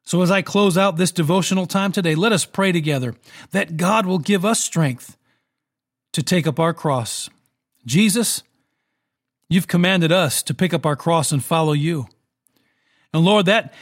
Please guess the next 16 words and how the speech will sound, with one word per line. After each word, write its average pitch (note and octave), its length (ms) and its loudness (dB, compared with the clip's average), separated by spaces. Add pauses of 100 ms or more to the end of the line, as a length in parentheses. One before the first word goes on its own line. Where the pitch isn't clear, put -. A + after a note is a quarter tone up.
(160)
means F#3+ 260 4
a F#3+ 60 4
life G3+ 300 2
of E3 100 -2
sacrifice. E3 720 -2
That G3+ 180 2
means G#3 240 4
a F#3 80 2
life F#3+ 380 2
of, E3+ 180 -2 (420)
of D3+ 240 -2
giving G#3+ 320 4
our F#3 160 2
all G3+ 280 2
to F3 160 -2
you. E3 420 0